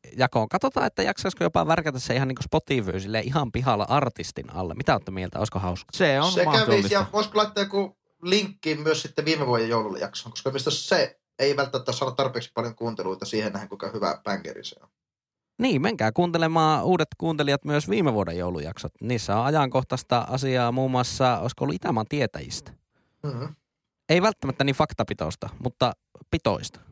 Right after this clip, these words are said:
Speaker 2: Kyllä, mahdollisesti. Ja siellä on, ö, croissanttia Hymy E vieraana,
Speaker 1: Niin on.
Speaker 2: muistaakseni.
Speaker 3: Mm.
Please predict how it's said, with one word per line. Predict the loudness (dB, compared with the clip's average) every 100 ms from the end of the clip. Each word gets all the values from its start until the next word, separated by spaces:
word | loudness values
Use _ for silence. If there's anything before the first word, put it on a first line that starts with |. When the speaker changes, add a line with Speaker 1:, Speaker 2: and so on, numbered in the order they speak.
| -20 -20 -20 -20 _ _ _ _ _ _ _
Speaker 2:
Kyllä, | 2 4 4 4 4 4 4 4 2 2
mahdollisesti. | 4 4 4 4 0 0 0 2
Ja | 4 4 2
siellä | 0 2 4 4 4
on, | 0 -4 -4
ö, | 2 4 4 2 -2 _ -4 2
croissanttia | 4 4 2 0 0 4
Hymy | 4 4 2 2
E | 0 -2 -8 -4
vieraana, | -2 0 -2 -6 -8 -2
Speaker 1:
Niin | 2
on. | 2
Speaker 2:
muistaakseni. | 0 -4 -4 -6
Speaker 3:
Mm. | -8